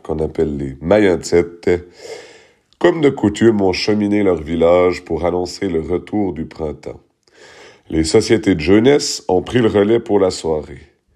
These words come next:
Ils ont même remis sur pied un concours pour les jeunesses. Il faut dire que depuis quelques années, les jeunes se donnent un peu plus de peine pour la qualité des chants et pour le port du bredson et du zaquillon.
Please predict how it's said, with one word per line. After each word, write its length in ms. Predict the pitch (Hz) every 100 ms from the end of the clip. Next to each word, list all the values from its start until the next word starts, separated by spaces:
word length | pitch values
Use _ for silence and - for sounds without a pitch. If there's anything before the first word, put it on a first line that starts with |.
| _ _ _ -
Ils 180 | 95 95
ont 80 | 107
même 260 | 127 143
remis 300 | 104 110 120
sur 280 | 113 101 90
pied 440 | - 92 95 - -
un 100 | 73
concours 680 | - 120 123 - 127 123 -
pour 160 | - 107
les 100 | 95
jeunesses. 640 | 82 76 60 - - - _ _ _ _ _
Il 120 | - 80
faut 180 | 107
dire 300 | 107 135 120
que 100 | -
depuis 460 | 87 85 - 73 71
quelques 480 | - 120 101 101 85
années, 400 | 87 82 85 - - _
les 180 | 87 101
jeunes 320 | 107 170 120
se 160 | 101 101
donnent 540 | 90 101 101 92 85 -
un 100 | 110
peu 220 | 156 151
plus 180 | 135 120
de 100 | 98
peine 460 | 101 98 101 98 87
pour 140 | 87
la 100 | 82
qualité 460 | 80 95 101 80 82
des 180 | 78
chants 380 | 78 - 101 107 - _ _ _ -
et 80 | 117
pour 180 | 127 135
le 160 | 135
port 300 | 123 127 117
du 120 | 87
bredson 600 | 80 78 87 78 82 90 - _ -
et 140 | 101
du 200 | 98 76
zaquillon. 600 | 67 73 82 - 71 67